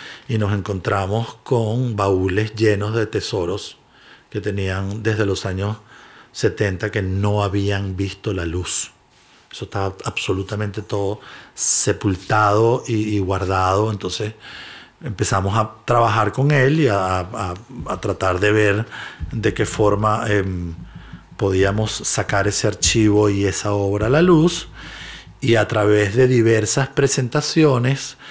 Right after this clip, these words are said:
que es el último punto que quiero tocar,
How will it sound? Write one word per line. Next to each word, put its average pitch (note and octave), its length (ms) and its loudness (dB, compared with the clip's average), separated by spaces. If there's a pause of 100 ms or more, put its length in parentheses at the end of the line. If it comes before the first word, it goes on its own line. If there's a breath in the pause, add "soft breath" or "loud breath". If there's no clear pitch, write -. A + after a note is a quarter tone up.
(280 loud breath)
que F#2 140 0
es F2 80 0
el G2+ 100 0
último A2+ 340 2
punto A2 320 -2
que A#2+ 140 0
quiero A2+ 240 0
tocar, D3+ 540 0